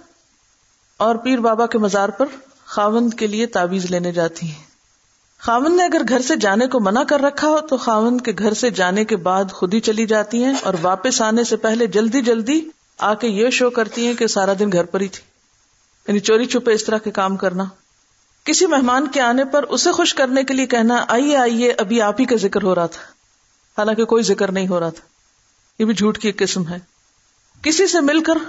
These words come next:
خواہ خوشی ہو یا نہ ہو، یہ کہنا، "بہت خوشی ہوئی آپ سے مل کر،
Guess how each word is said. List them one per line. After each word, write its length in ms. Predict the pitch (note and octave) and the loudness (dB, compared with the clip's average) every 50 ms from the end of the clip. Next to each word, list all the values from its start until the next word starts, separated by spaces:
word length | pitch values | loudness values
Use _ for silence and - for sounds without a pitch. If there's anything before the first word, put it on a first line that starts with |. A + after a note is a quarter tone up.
| - - - | -12 -12 -6
خواہ 180 | - C4+ C4 | -2 -2 -2
خوشی 340 | B3+ C4 C#4+ C4+ - D#4+ D#4+ | 0 -2 -2 0 0 2 2
ہو 320 | C4+ A3 C4 C#4+ D#4 E4 E4+ D#4+ B3 | 2 4 2 2 2 0 -2 -4 -6
یا 240 | G3 F3+ F#3+ B3 C4+ | -6 -2 0 2 2
نہ 100 | B3+ A#3+ | 2 2
ہو، 260 | A3+ G#3+ F#3+ F#3+ F3+ F3 - - - - | 2 2 2 0 0 -2 -6 -10 -6 -2
یہ 120 | C4+ D#4 | -2 0
کہنا، 380 | D#4 C#4 C4 B3+ C4 C4+ C4+ C4+ C4+ - - - _ - G3 F3 | 0 2 2 2 2 2 0 -2 -4 -10 -18 -20 _ -10 -4 -2
"بہت 380 | A3+ A#3 A3 B3 D#4+ E4 - | -2 0 0 0 0 0 0
خوشی 260 | - C4+ A#3 - B3+ | 0 0 0 0 0
ہوئی 180 | B3 A#3 A#3 A3+ | 0 2 2 2
آپ 160 | G3+ G3 G3 | 2 0 0
سے 140 | - - G3+ | -2 -2 0
مل 160 | F#3+ F#3+ F#3 | 0 0 -2
کر، 160 | F#3 - F#3+ | -2 -4 -4